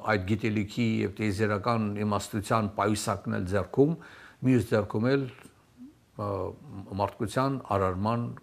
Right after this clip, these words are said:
գաղտնիքն է կամ մարդու ապրելու հնարավորությունը կամ իրավունքը։ Անցնենք առաջ։ Այստեղ էլ նորից տեսնում եք, թագավորը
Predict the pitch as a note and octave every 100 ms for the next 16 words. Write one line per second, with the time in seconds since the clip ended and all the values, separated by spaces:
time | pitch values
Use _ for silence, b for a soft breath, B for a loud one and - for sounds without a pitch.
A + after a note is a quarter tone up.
0 | - F2 - B2+ - C3+ A#2+ A#2+ G#2+ F#2+
1 | F2+ B B B B - A2 - A#2 A2
2 | G#2 G2+ A2 G#2+ G#2+ F2 G#2 G2+ G2+ G2+
3 | F#2+ - C3+ B2 G#2+ G2+ G2 G#2 B2+ B2
4 | A#2+ A2+ - - _ - _ - _ b
5 | b b b A#2+ G#2+ C3+ A2+ G2 E2 -
6 | - _ b b b - D#3 F#3+ E3 D#3+
7 | B2+ B2 B2 G#2 - - F3 F#3+ F#3+ A#2
8 | C#3+ C3+ B2+ A2+